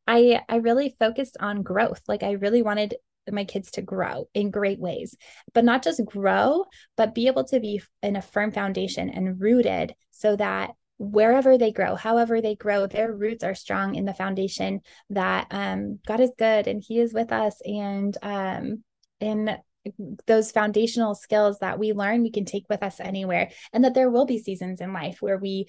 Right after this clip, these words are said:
grow, where we need to be pruned, where we need to, um, go dormant for a little bit, and all of those things. So, um, Rooted Life Academy came from that, which was really significant to me, and being able to, um, connect it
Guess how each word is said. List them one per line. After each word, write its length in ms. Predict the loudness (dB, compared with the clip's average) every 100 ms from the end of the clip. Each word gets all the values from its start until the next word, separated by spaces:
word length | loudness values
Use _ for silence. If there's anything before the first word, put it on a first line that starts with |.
| -12 -14 -2
grow, 400 | 4 4 2 0
where 160 | 0
we 120 | 0
need 140 | 0 0
to 80 | 0
be 140 | -2
pruned, 400 | -2 -2 -2 -4
where 160 | -2 -2
we 100 | -2
need 260 | -2 -4
to, 420 | -4 2 4 6 4
um, 520 | 0 -2 -4 -4 -8 0
go 140 | 2
dormant 420 | 4 2 0 -4 -2
for 80 |
a 100 | -2
little 220 | 0 0 0
bit, 220 | -2 -2
and 120 | -4
all 200 | -2 -2
of 80 | 2
those 180 | 0 0
things. 260 | -6 -2
So, 200 | 2 2 0 -20 -6
um, 340 | -2 -2 -2 -4
Rooted 340 | 2 4 6
Life 180 | 4 2
Academy 720 | 0 -2 -2 -2 -4 -6 -8 -10
came 260 | -6 -6
from 220 | -4 -4
that, 260 | -2 -4 -2
which 260 | -4 -6 -10
was 260 | -4 -4 -4 -4
really 260 | 0 2 2
significant 640 | -2 -4 -4 -6 -8 -8
to 100 | -8
me, 220 | -6 -4
and 100 | -4
being 180 | -4 -4
able 200 | -2 -4
to, 460 | -2 -2 0 -2 -4 -12 -16 -10
um, 560 | -8 -6 -6 -8 -10 -6
connect 460 | -2 -2 -4 -6
it 200 | -4 -4